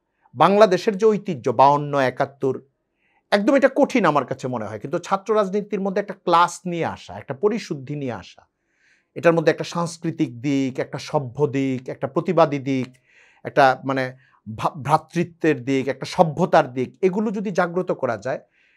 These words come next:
আর এই যে ক্ষমতার চর্চা,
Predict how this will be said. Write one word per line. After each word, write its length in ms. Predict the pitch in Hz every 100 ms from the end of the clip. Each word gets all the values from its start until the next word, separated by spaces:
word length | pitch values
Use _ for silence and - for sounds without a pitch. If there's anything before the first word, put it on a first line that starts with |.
| _
আর 120 | - 190
এই 100 | 220
যে 100 | 254
ক্ষমতার 600 | - 214 226 233 254 262 247 - _ -
চর্চা, 640 | 190 190 - 175 185 214